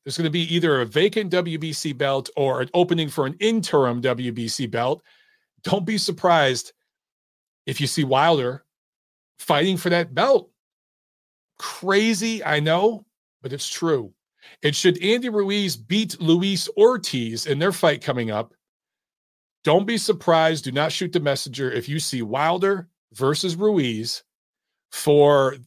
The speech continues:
either the vacant or the interim W B C belt at the end of this year, beginning of next year. I'm telling you guys, it's something like that. Again, I might, you know, I, I don't have a crystal ball here, but you really don't need a crystal ball to see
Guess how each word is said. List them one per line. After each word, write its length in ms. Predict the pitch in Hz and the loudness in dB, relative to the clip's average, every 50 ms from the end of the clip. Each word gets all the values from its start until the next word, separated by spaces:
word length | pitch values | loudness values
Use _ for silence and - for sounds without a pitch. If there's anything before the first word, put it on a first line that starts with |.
| _ _ _ - | _ _ _ -8
either 300 | 147 131 131 117 117 131 - | -4 -2 -2 -2 -4 -8 -14
the 140 | - 117 127 | -12 -12 -10
vacant 640 | 113 104 139 147 170 180 175 220 226 208 - - - _ _ | -8 -2 0 0 0 2 4 2 2 2 -2 -14 -16 _ _
or 120 | - 139 131 | -6 -4 -4
the 160 | 135 139 - - | -4 -4 -4 -2
interim 520 | 208 220 214 208 - 196 185 185 180 156 135 | -2 -2 -2 -2 0 0 0 0 -2 -2 0
W 320 | 151 160 156 165 165 165 | 0 0 0 -2 -6 -8
B 180 | 147 147 156 160 | -6 -6 -8 -8
C 200 | 147 - 156 151 | -8 -8 -8 -8
belt 360 | 135 139 151 151 151 151 147 | -4 0 2 2 2 2 0
at 120 | 135 127 - | -4 -10 -8
the 140 | 131 135 | -4 -4
end 100 | 147 151 | -4 -4
of 60 | 156 143 | -4 -6
this 200 | 147 139 - 147 | -8 -8 -6 -6
year, 360 | 147 147 147 147 147 139 _ _ _ _ _ _ _ _ _ _ - | -4 -4 -2 -4 -4 -6 _ _ _ _ _ _ _ _ _ _ -14
beginning 340 | 123 135 127 143 147 143 143 | -10 -6 -2 -2 -2 0 -2
of 120 | 131 117 | -4 -4
next 300 | 127 127 127 123 - - | -4 -4 -4 -4 -6 -10
year. 160 | 120 104 101 101 | -10 -12 -12 -12
I'm 100 | 104 113 | -12 -12
telling 360 | 110 - - 156 156 170 175 180 | -10 -4 -2 0 0 0 0 -2
you 80 | 175 | -2
guys, 520 | 165 175 170 170 170 170 175 175 170 - - _ _ _ _ _ _ _ _ | 0 2 2 4 4 2 0 -2 -4 -8 -12 _ _ _ _ _ _ _ _
it's 140 | - 139 - | -8 -6 -6
something 400 | - - - 208 233 196 240 262 | -2 2 4 4 4 4 2 2
like 280 | 240 233 233 214 170 - | 4 4 4 4 2 0
that. 240 | 131 110 92 - - | -4 -6 -6 -8 -10
Again, 260 | - 123 175 185 131 117 | -6 0 0 2 2 2
I 80 | 135 | 2
might, 260 | 180 220 233 202 175 - - | 2 2 2 0 0 -6 -8
you 100 | 151 135 | -6 -4
know, 240 | 117 110 107 107 _ - | -4 -4 -4 -8 _ -6
I, 240 | 143 160 160 147 160 | -4 -2 0 2 2
I 20 | |
don't 120 | 185 202 180 | 2 4 2
have 120 | 208 185 | 2 2
a 60 | 175 | 2
crystal 320 | - - 202 175 - 196 156 | 2 2 2 4 4 0 4
ball 340 | 135 170 180 175 165 143 | 6 6 8 8 6 6
here, 400 | 120 120 127 117 107 101 104 104 _ _ _ _ _ _ _ - _ _ _ _ | 2 0 -4 -6 -6 -8 -12 -14 _ _ _ _ _ _ _ -20 _ _ _ _
but 160 | - 143 - - | -6 -6 -4 -4
you 80 | 180 | -4
really 180 | 240 254 269 240 | -4 -2 -2 2
don't 220 | 220 214 180 165 | 2 2 2 0
need 180 | 156 190 208 190 | -4 -2 2 2
a 60 | 175 | 2
crystal 320 | 180 - 175 156 - 165 | 0 0 -4 -2 -2 -2
ball 240 | 135 120 143 139 135 127 | 0 2 2 2 0 0
to 180 | - - - | -4 -6 -6
see 640 | 107 - - - 214 208 202 170 143 127 120 131 143 | -4 -6 -6 -6 -6 -6 -6 -6 -6 -8 -10 -12 -14